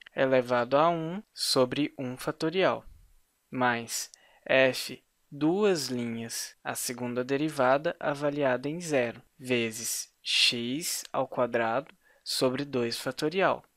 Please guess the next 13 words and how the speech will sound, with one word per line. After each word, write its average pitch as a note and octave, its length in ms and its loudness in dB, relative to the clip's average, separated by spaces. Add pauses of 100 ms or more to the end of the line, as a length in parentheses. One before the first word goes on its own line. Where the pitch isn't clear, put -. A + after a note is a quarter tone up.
Eu B2 160 0
acho - 220 2
que - 80 -4
você C#3+ 240 0
consegue D#3+ 640 2
observar E3+ 580 0
um A3+ 120 -2
padrão C#3+ 500 2
aqui, - 400 -12
mais A#2+ 540 -2
f B2 440 0
três C3+ 440 -4
linha, C3 500 -4